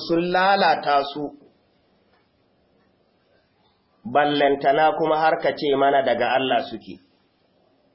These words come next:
Ko shakka babu na daɗin na asalin daga Allah suke.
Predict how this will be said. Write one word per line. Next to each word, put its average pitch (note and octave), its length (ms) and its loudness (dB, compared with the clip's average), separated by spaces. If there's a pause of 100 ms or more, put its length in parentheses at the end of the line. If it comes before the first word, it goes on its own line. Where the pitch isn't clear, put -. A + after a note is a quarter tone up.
(1900)
Ko D#3+ 140 0
shakka E3+ 440 0
babu C#3+ 300 4
na C#3+ 160 2
daɗin C#3+ 500 0
na C3+ 220 0
asalin C#3+ 380 0
daga A2+ 280 0
Allah A#2+ 260 0
suke. - 360 -20